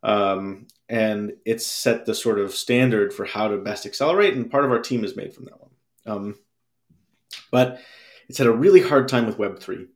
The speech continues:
It's just been, like, a paradigm. It's not cracked, and it has not very strong Web three presence compared to everything else it does. So we sort of found that niche.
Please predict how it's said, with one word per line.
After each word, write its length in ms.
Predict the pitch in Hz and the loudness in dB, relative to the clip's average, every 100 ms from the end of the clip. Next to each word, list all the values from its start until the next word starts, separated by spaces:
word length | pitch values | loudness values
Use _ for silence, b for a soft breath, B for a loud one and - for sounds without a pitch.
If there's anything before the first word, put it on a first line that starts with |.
| _ - | _ -16
It's 120 | - | -8
just 180 | 120 - | -6 0
been, 140 | 120 | 0
like, 140 | 113 | -2
a 40 | - | -6
paradigm. 520 | - 131 127 120 113 | 0 2 4 2 0
It's 240 | 101 - | -6 -8
not 240 | 113 107 - | -8 -8 -10
cracked, 420 | - - - - _ 107 | -14 -16 -20 -20 _ -14
and 80 | |
it 80 | 107 | -14
has 260 | - 101 110 | -10 -10 -6
not 280 | 113 120 107 | -2 -2 -2
very 160 | 101 | -4
strong 500 | - 101 101 - - _ _ | -6 -12 -12 -14 -18 _ _
Web 240 | 107 95 - _ _ _ _ _ | -10 -10 -12 _ _ _ _ _
three 340 | - 107 104 104 | -14 -8 -6 -8
presence 480 | - 139 127 104 - | -4 -2 -2 -6 -10
compared 420 | 107 - 110 - | -14 -10 -10 -8
to 200 | 101 101 B B B B B B B B - | -8 -8 B B B B B B B B 2
everything 340 | 165 156 135 | 4 6 4
else 140 | 120 - | 0 -4
it 80 | - | -10
does. 300 | - - - _ _ _ _ - | -12 -14 -20 _ _ _ _ -8
So 540 | - 135 123 117 120 - _ 123 | 4 8 8 6 2 -8 _ 0
we 220 | 139 139 | 2 2
sort 200 | 143 120 | 0 -4
of 80 | - | -6
found 360 | - 143 131 | -2 0 2
that 160 | 120 98 | 0 -4
niche. 440 | 90 - - - | -14 -12 -14 -16